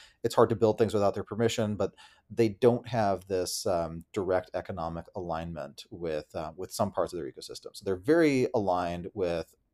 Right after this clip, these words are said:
anyone who builds a business where you buy digital products through that business, but they're, um,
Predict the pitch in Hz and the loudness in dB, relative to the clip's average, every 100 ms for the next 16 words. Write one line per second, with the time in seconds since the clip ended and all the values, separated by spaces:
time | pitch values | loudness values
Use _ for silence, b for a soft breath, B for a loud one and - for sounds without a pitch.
0 | _ - 98 95 87 92 104 104 92 87 | _ -8 -6 -4 -6 -4 -2 -2 -2 -6
1 | 85 85 82 - 87 85 82 80 90 82 | -4 -8 -8 -6 -4 -2 -4 -6 -8 -2
2 | 82 82 82 90 85 85 85 78 67 69 | -2 0 -4 -6 -8 -8 -8 -6 -4 -6
3 | - - - - 80 - 127 117 107 98 | -8 -16 -10 -6 -6 -2 -2 2 0 0
4 | - B B B B - 117 110 107 98 | -8 B B B B 2 6 8 8 6
5 | 95 95 90 | 4 2 -2